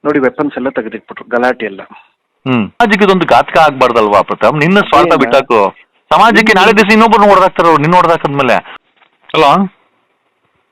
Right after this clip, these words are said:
Speaker 1: ಹೇಳಿ.
Speaker 2: ಹಲೋ?
Speaker 1: ಹಲೋ, ಹೇಳಿ ಸರ್.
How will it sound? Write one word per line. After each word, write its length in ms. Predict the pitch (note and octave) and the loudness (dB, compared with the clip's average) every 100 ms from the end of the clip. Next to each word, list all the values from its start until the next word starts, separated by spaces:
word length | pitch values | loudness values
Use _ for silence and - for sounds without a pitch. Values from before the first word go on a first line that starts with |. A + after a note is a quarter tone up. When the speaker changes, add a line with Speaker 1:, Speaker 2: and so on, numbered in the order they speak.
| _ _ _ - - - - _ _ _ - | _ _ _ -12 -8 -8 -10 _ _ _ -6
Speaker 1:
ಹೇಳಿ. 140 | C#3+ A2 _ _ _ _ _ _ - | -4 -4 _ _ _ _ _ _ -4
Speaker 2:
ಹಲೋ? 180 | D#3+ C3 F#3 G#3+ _ _ _ _ _ _ _ _ _ - | 0 0 -2 -6 _ _ _ _ _ _ _ _ _ -4
Speaker 1:
ಹಲೋ, 140 | D#3+ D3+ | -2 0
ಹೇಳಿ 260 | E3+ D3+ | 0 0
ಸರ್. 200 | B2 C3 | 0 -2